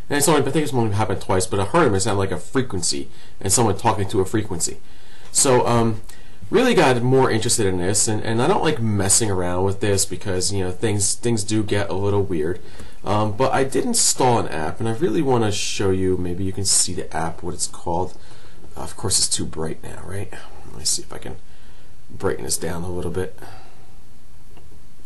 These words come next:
I don't know if you can. No, of course it's too bright. <laughs> Sorry.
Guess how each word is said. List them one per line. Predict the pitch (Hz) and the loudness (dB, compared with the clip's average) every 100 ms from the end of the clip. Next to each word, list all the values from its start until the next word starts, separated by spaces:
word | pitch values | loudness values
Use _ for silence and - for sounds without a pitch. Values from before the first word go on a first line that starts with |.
| - - | -4 -4
I | - - - - - - | -4 -4 -4 -4 -4 -4
don't | - | -4
know | - | -4
if | - | -4
you | - | -4
can. | - 71 62 - - - - - - - - | -4 -2 -2 -2 -2 -2 -4 -4 -4 -4 -4
No, | 67 - - - | -2 -2 -2 -4
of | - | -2
course | 104 95 | 0 0
it's | - | 0
too | - | -2
bright. | - - - - - | -2 -2 -2 -2 0
<laughs> | 156 156 160 - - - | 2 2 2 0 -2 -2
Sorry. | 87 82 | 0 0